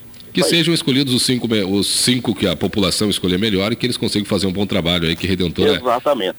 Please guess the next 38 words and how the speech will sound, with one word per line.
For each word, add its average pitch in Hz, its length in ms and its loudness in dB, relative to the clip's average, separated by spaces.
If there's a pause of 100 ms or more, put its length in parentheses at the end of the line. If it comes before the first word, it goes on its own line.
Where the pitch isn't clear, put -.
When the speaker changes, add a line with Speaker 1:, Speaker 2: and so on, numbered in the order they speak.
(120)
Speaker 1:
Redentora 107 500 0
Speaker 2:
Isso. - 80 -4
Speaker 1:
tem 120 100 2
um, 107 360 0
uma, 101 140 0
um 98 280 0
grande 107 400 0
déficit 92 640 -2
de 85 120 -2
trabalho 87 440 -2
na 85 80 0
área 85 260 0
de, 80 200 -2
de, 80 120 -8
do 80 140 -4
Conselho 85 300 -2
Tutelar, 78 460 -2
na 73 120 -2
área 80 100 -2
de 80 100 -4
crianças, 78 600 -2
adolescentes. 78 720 -2
É 76 60 -2
um 80 200 -2
problema 87 420 0
que - 80 -6
a 82 40 0
Redentora 87 420 -2
tem 92 280 0
e 117 60 0
o 113 40 -2
Conselho 90 280 -2
Tutelar 82 420 -2
é 92 40 0
um 95 160 0
órgão 92 240 2
extremamente 98 640 0
importante 87 560 -2